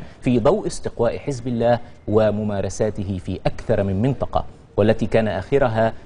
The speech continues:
في بلاد جبيل، حيث ارتفع صوت منسق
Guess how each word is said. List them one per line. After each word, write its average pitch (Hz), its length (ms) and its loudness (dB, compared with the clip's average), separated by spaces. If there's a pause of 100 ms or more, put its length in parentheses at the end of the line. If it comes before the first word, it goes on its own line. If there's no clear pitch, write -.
(220)
في 113 140 0
بلاد 98 320 2
جبيل، 92 340 0 (440)
حيث 160 220 4
ارتفع 175 560 2
صوت 147 420 -2
منسق 117 760 -4